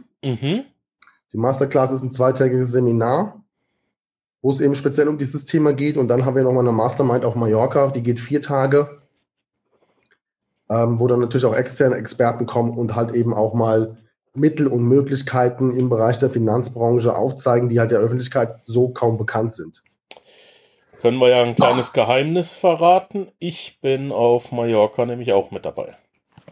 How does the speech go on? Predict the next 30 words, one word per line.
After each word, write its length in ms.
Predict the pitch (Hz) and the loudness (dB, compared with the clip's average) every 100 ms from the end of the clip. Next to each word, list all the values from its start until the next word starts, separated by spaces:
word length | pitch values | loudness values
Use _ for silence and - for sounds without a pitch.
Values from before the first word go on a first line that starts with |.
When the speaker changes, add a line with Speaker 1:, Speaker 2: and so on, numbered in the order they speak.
| _ - | _ -20
Speaker 2:
Genau. 460 | - 90 117 95 - - - - - | -8 2 4 4 -2 -12 -12 -12 -4
<laughs> 440 | 123 - 147 - 110 | -4 -2 -4 -2 -4
Speaker 1:
Richtig. 400 | 101 - - _ _ _ - - - _ _ _ | -4 -12 -20 _ _ _ -20 -20 -20 _ _ _
Also 220 | - 117 123 | -2 2 2
da 120 | 120 | 2
kann 160 | 135 | 2
man 80 | 120 | 2
dann 100 | 117 | 2
auch 140 | 113 120 | 2 0
mich 200 | 143 - | -4 0
treffen. 380 | 143 139 147 | 2 2 0
Da 260 | 139 117 117 | 2 4 2
bin 180 | 123 120 | 0 -6
ich 160 | 113 | -2
einer 180 | 107 110 | -2 -2
der 140 | 107 104 | -4 -4
Experten, 480 | - - 107 - | -6 -2 -2 -2
die 180 | 101 107 | -2 0
auch 380 | 95 101 - - _ _ | 2 0 -2 -18 _ _
ein, 160 | 110 | -2
zwei, 200 | 110 104 | 0 0
drei 200 | - 98 | 2 0
Geheimnisse 480 | 101 101 98 104 101 | 2 0 0 -2 -4
mit 160 | 110 113 | -4 0
raushauen. 520 | 98 92 95 85 73 _ _ _ - | 0 2 -2 -4 -8 _ _ _ -12
Speaker 2:
Mhm. 480 | 87 87 190 - - | -4 0 0 -2 -8
Speaker 1:
Das 240 | - - - | -4 -4 0
wird 380 | 117 - - _ _ | 0 0 -18 _ _
relativ 600 | - 95 98 - 120 - - | -2 2 0 0 -6 -6 -8
gut 420 | 120 120 - | -6 -6 -10